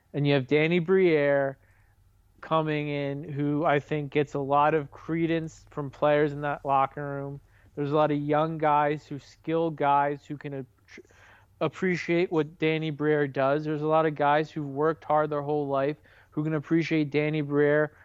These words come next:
working his way through the minors and, and things like that, and working his way and what he had to do at his size in the N H L to, to have that, that many games played and to put up the points he did in the playoffs.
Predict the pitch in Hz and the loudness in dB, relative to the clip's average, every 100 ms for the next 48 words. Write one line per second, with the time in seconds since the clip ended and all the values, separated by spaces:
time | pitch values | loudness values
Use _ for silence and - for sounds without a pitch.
0 | _ - 156 156 160 156 147 151 151 151 | _ 0 0 2 -2 -4 0 0 0 -2
1 | 147 147 147 160 170 139 127 139 151 139 | -6 -4 -2 -2 -2 -4 -6 -10 -10 -8
2 | 131 139 135 135 127 139 135 135 131 143 | -6 -4 -2 -2 0 2 2 2 0 0
3 | 151 151 147 135 135 135 135 135 135 135 | 0 -2 -6 -4 0 0 0 -2 -2 0
4 | 135 135 135 139 147 139 - - _ - | 0 -2 -2 0 2 0 -4 -20 _ -6
5 | 135 143 147 - 139 139 139 139 131 135 | -2 0 0 0 0 2 2 0 -4 -8
6 | 135 131 - 143 147 139 131 156 - 135 | -6 -8 -4 0 0 0 -6 -8 -10 -6
7 | 127 139 139 139 151 139 135 156 135 131 | 0 0 0 -4 -8 -10 -8 -8 -8 -10
8 | 127 131 127 120 _ 135 143 156 147 127 | -10 -10 -10 -12 _ 0 2 4 2 -2
9 | 123 - - - - 120 - 151 139 135 | -8 -14 -20 -16 -8 -8 0 2 2 0
10 | 127 139 139 135 135 135 131 123 - 139 | -6 -6 -6 -4 -2 0 -2 -6 0 4
11 | 156 131 123 - | 4 4 0 -8